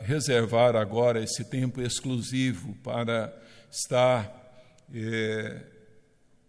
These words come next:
ouvindo, refletindo aí sobre a palavra do nosso Deus.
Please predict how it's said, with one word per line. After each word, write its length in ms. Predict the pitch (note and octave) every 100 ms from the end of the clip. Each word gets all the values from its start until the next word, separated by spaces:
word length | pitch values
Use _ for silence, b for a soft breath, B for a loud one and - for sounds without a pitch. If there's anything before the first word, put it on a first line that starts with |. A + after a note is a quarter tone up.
| _ _ -
ouvindo, 600 | C3+ A2+ D3+ F3 B2 -
refletindo 1000 | A#2+ B2+ D3 C3+ - F3+ F3+ B2+ - - - b b b -
aí 460 | A2+ A2 A2 A#2
sobre 560 | A2 - B2 A2+ A2+ A#2
a 100 | A#2
palavra 540 | A#2 A2+ A#2 B2 A2+
do 160 | A2 A2
nosso 400 | A2+ A2+ - A#2+
Deus. 480 | G2+ - - -